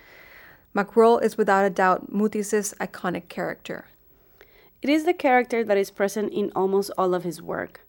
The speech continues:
Speaker 2: As a character, he is a wandering man, always in search of the unknown. And he also crosses genres and is present in both Mutis's poetry and prose.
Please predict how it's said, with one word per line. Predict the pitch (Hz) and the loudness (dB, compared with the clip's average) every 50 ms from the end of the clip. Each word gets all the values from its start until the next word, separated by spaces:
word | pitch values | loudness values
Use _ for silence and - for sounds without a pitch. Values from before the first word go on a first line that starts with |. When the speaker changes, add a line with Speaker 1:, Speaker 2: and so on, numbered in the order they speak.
| _ _ | _ _
Speaker 2:
As | - 208 196 | -6 -4 -2
a | 202 196 | -2 -4
character, | 202 - 220 220 220 240 233 - 254 254 262 | -2 0 2 2 2 2 0 -2 -2 -2 -2
he | 233 214 220 214 | -2 -2 -4 -4
is | 214 202 - - | -4 -4 -4 -2
a | - 185 | -2 -2
wandering | 175 160 165 175 190 202 208 185 180 175 175 165 170 165 | -2 0 2 2 2 2 2 2 0 0 0 0 0 -2
man, | 160 151 147 147 156 175 202 233 262 - _ - - - _ - | -2 -2 -4 -4 -4 -4 -4 -6 -8 -10 _ -20 -20 -20 _ -8
always | - 185 190 202 202 214 196 202 | -4 -2 -2 -2 -2 -4 -2 -2
in | 190 185 175 | 0 -2 -2
search | 180 - - 185 175 175 175 - | -2 -4 -4 -2 -2 -4 -4 -6
of | - 170 165 - | -10 -10 -6 -4
the | 175 170 | -2 -2
unknown. | 160 156 160 165 165 165 160 160 - - - 180 175 _ _ _ - - - - - _ _ - | -2 -4 -4 -4 -4 -4 -6 -6 -8 -8 -10 -12 -16 _ _ _ -20 -20 -20 -20 -20 _ _ -4
And | - 233 | 0 2
he | 233 247 269 | 2 2 2
also | 262 294 294 - 392 | 2 2 0 0 -2
crosses | 359 - 320 294 277 277 269 254 214 196 | 0 0 0 0 0 0 -2 -4 -2 0
genres | 185 185 180 190 196 196 180 165 156 151 151 - | 2 4 6 6 6 4 2 2 0 -2 -4 -4
and | - 185 185 | 0 2 2
is | 185 180 | 2 0
present | - - 214 202 - 233 233 - - | -2 -4 -4 -4 -4 -4 -6 -4 -4
in | - 196 180 | -2 -2 -2
both | 175 175 170 175 170 - | 0 -2 -2 -2 -4 -4
Mutis's | - 190 185 180 - 185 - 185 170 - | -2 -2 -2 -2 -4 -6 -6 -6 -8 -8
poetry | - - - 196 196 208 202 202 - 226 214 208 - - | -8 -4 -2 -2 0 -2 -2 -4 -6 -6 -6 -6 -6 -6
and | 180 175 170 170 | -8 -8 -8 -8
prose. | - - 151 139 - - - - - | -8 -6 -6 -6 -6 -10 -14 -16 -18